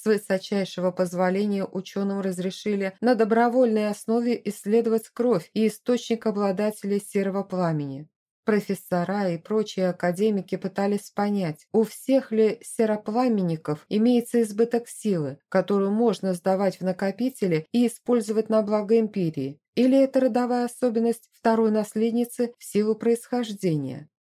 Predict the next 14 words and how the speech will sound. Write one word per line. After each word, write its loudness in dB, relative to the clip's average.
Какое-то 2
время 0
вся 2
семья 0
жила -4
спокойно -4
и -2
счастливо. -8
Принцесса 2
даже 2
влюбилась -2
и -4
собиралась -4
замуж. -10